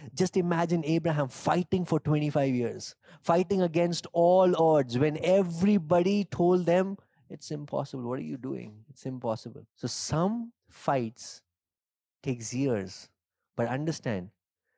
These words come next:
the greater the weight is, the greater is the champion that is formed inside of you. Okay? It is the joy of the Lord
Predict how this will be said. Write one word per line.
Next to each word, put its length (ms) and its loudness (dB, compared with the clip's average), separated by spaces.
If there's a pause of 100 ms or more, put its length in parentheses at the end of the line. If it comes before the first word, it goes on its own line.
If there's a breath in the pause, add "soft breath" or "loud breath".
(300)
the 140 -2 (100)
greater 720 0 (520)
the 100 0
weight 380 0
is, 280 -4 (300)
the 80 -6
greater 760 -2
is 120 -6
the 140 -4
champion 580 -6
that 160 -8
is 100 -12
formed 340 -8
inside 400 -6
of 140 -10
you. 180 -10 (380)
Okay? 200 -6 (180 soft breath)
It 60 -8
is 100 -6
the 100 0
joy 420 0
of 100 -2
the 100 2
Lord 360 0